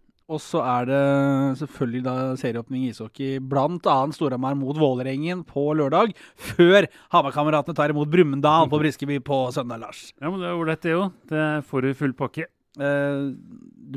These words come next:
Speaker 1: blir ikke, kjenner du liksom at du blir fortsatt litt varm når jeg nevner det?
Speaker 2: Av HamKam?
Speaker 1: Ja.
Speaker 2: Ja, jeg, ja, ja. Jeg
Speaker 1: Ja,
Speaker 2: håper
Speaker 1: bra.
Speaker 2: jo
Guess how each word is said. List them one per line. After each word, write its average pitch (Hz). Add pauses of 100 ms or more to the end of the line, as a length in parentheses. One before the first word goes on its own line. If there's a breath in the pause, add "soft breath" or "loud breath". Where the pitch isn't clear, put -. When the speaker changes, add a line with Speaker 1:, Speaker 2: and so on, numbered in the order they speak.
Speaker 1:
blir 127
ikke, 151 (160)
kjenner 120
du 156
liksom 185
at 143
du 156
blir 143
fortsatt 139
litt 151
varm 147
når 151
jeg 151
nevner 123
det? 180 (640)
Speaker 2:
Av 117
HamKam? 151
Speaker 1:
Ja. 135
Speaker 2:
Ja, 139 (140)
jeg, 131 (100)
ja, 117
ja. 185 (160)
Jeg 135
Speaker 1:
Ja, 110
Speaker 2:
håper 131
Speaker 1:
bra. 117
Speaker 2:
jo 156